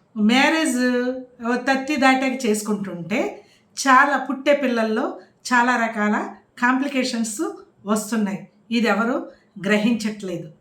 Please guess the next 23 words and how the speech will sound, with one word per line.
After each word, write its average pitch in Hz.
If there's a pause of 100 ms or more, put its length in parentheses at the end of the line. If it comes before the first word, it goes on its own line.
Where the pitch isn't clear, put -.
(140)
ఎంతసేపు 220 (260)
కెరీర్, 262
కెరీర్ 220
అంటున్నారు. 180 (220)
ఒకవేళ 208
ఎర్లీగా 226
మ్యారేజ్ 214
చేసుకున్నా, 196
అంటే 196 (320)
ఏ 220
ట్వంటీ 233
ఎయిట్, 233
ట్వంటీ 233
సెవెన్, 240
ట్వంటీ 233
ఎయిట్లో 226
మ్యారేజ్ 208
చేసుకున్నా, 190 (540)
ఆ, 220
నేను 247 (380)
మంచి 220
జాబ్ 208
కొట్టేదాకా 220